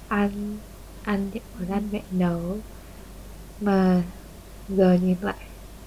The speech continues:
Speaker 1: sao con toàn phải ngồi ăn một mình.
Speaker 2: <laughs>
Speaker 1: Nhiều lúc gọi điện cho bố mẹ mà thấy bố mẹ lo lắng cho con, con thấy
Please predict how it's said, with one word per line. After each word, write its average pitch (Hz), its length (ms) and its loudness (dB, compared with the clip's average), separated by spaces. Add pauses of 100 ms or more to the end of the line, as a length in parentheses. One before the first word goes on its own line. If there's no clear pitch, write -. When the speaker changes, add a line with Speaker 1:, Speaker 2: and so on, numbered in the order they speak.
(440)
Speaker 1:
sao 202 280 4 (200)
con 196 260 2
toàn 185 240 2
phải 185 140 -2
ngồi 170 260 0
ăn 196 140 0
một 180 160 2
mình. 170 180 -2 (720)
Speaker 2:
<laughs> 247 200 0 (2750)
Speaker 1:
Nhiều 214 320 8
lúc 240 340 8
gọi - 140 4
điện 196 240 6
cho 214 160 6
bố 196 260 10
mẹ 226 200 6 (140)
mà 185 180 4 (100)
thấy 185 440 4
bố 185 240 4
mẹ 226 140 2
lo 214 140 8
lắng 190 280 6 (100)
cho 220 140 -2
con, 214 340 2 (880)
con 220 160 0 (200)
thấy 185 280 2